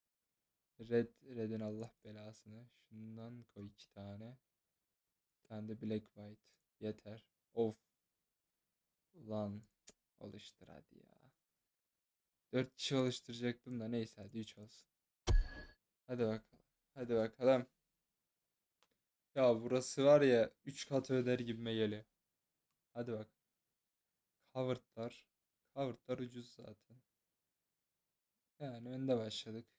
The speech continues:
Güzel. Diğer kasalarda bize yardımcı olur. Buradan ne çekiyoruz? Hmm. Peki. Peki sorun yok.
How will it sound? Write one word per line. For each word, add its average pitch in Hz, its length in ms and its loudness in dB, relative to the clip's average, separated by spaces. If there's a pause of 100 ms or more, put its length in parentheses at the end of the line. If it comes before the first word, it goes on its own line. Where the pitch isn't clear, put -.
(120)
Güzel. 117 300 -10 (1500)
Diğer 123 260 2
kasalarda 123 680 -10
bize 123 180 -4
yardımcı 113 580 -2
olur. 104 320 -14 (960)
Buradan 120 380 -6
ne 113 80 -6
çekiyoruz? 120 840 -18 (1120)
Hmm. - 240 -18 (600)
Peki. 131 380 -12 (960)
Peki 117 320 -8
sorun 113 340 -6
yok. 113 200 -12